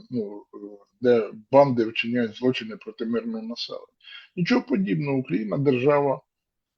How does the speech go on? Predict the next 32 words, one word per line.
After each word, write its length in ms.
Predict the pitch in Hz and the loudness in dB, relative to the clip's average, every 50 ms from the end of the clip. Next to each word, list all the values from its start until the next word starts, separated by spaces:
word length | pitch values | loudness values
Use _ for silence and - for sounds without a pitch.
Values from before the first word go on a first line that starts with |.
| _ _ _ | _ _ _
Україна 380 | - 147 156 175 185 180 170 156 | -4 -2 0 0 0 0 -2 -2
держава, 500 | 147 147 147 143 143 160 160 151 143 131 | -2 -4 -4 -2 0 2 2 4 2 0
член, 400 | - 143 143 135 135 131 127 - - | 0 0 0 0 0 0 -4 -4 -4
засновник 580 | 113 113 131 - - 151 135 131 131 127 120 _ - | -6 -4 -4 -4 -4 -4 -4 -2 -2 -2 -2 _ 0
оон, 360 | 127 113 107 104 104 104 104 | 0 0 2 0 -2 -2 -4
на 100 | 104 107 | -6 -6
відміну 520 | 110 110 120 127 127 131 127 131 127 123 127 | -6 -6 -6 -6 -6 -6 -4 -4 -4 -4 -4
від 160 | 127 120 123 | -4 -6 -8
Росії, 440 | 127 127 - - - 143 131 131 127 | -10 -10 -10 -10 -8 -6 -6 -4 -2
яка 380 | 120 120 - - 123 117 117 - - | -4 -4 0 0 0 0 0 -2 -4
невідомо 520 | 127 127 127 127 120 120 127 120 120 120 | -2 0 0 0 0 0 0 0 2 0
яким 280 | 117 113 - 123 117 117 | 0 0 -2 -6 -4 -4
чином 340 | - 123 117 120 120 120 | -2 -2 0 0 0 0
опинилася 680 | 120 117 - - 117 117 117 110 104 104 - - - - | -2 -2 0 0 -2 0 0 -2 -4 -4 -6 -6 -6 -6
в 100 | - 123 | -4 -4
оон. 340 | 120 120 127 127 139 175 185 _ _ _ _ _ _ _ _ _ _ _ _ _ _ - | -4 -4 -4 -6 -6 -8 -12 _ _ _ _ _ _ _ _ _ _ _ _ _ _ -8
Ну 200 | 151 170 202 - | -4 0 0 2
і 360 | 220 208 202 196 175 - 170 165 | 2 0 0 -2 0 2 2 4
оці 340 | 165 175 170 170 - 240 | 4 4 2 2 2 0
всі 220 | 214 - - 226 220 | 2 2 2 4 4
аспекти, 720 | 190 - - - 240 247 - - _ - 208 180 170 - - | 4 2 2 2 0 0 0 -2 _ 0 2 2 2 2 2
е, 80 | 160 156 | 0 0
мене 300 | 160 165 170 190 214 208 | 2 2 2 2 2 0
дивує, 480 | 165 143 135 170 170 190 214 214 185 160 | -2 2 2 2 2 2 2 2 2 2
що 160 | - 156 139 | 2 0 -2
українська 400 | 139 156 170 170 151 - - 147 | -2 -2 -4 -4 -4 -2 -2 -2
влада 320 | 139 160 180 175 160 151 | 0 2 2 4 4 2
взагалі 560 | 135 135 123 123 123 135 143 147 143 131 117 | 0 0 -2 -4 -4 -2 0 2 2 0 0
жує 300 | 107 120 147 151 147 135 | -2 -2 2 4 4 4
соплі 460 | - - - 190 175 - 147 131 120 117 | 4 2 0 0 0 -2 -2 -4 -4 -2
і 380 | 123 135 127 120 120 120 117 | -2 -2 0 2 2 0 -2
не 340 | 120 131 139 139 135 131 | -2 -2 0 2 2 2